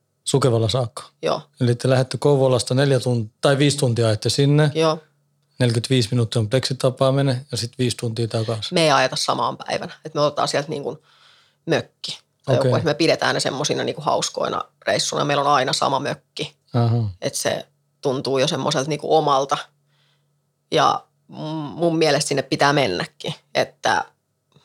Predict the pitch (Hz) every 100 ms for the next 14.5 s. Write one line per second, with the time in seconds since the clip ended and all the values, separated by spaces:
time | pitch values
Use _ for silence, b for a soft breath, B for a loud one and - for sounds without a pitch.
0 | b _ _ B B - 180 170 170 160
1 | 160 160 147 165 156 139 156 151 - 139
2 | 143 131 131 135 135 139 156 143 - -
3 | - - - 143 147 160 151 151 160 185
4 | - 175 180 180 180 180 b b b b
5 | b b b b b b b _ - 165
6 | 151 160 B - 175 156 156 147 147 -
7 | 156 151 147 147 156 B B 160 151 -
8 | 143 147 - - - - 131 - - _
9 | _ _ _ b b b 175 156 156 135
10 | 139 127 131 127 147 - 135 127 - -
11 | - - - 101 127 - _ _ 123 113
12 | 107 143 160 165 170 185 160 151 143 147
13 | 143 - 135 147 143 - 147 156 147 127
14 | 135 110 143 151 -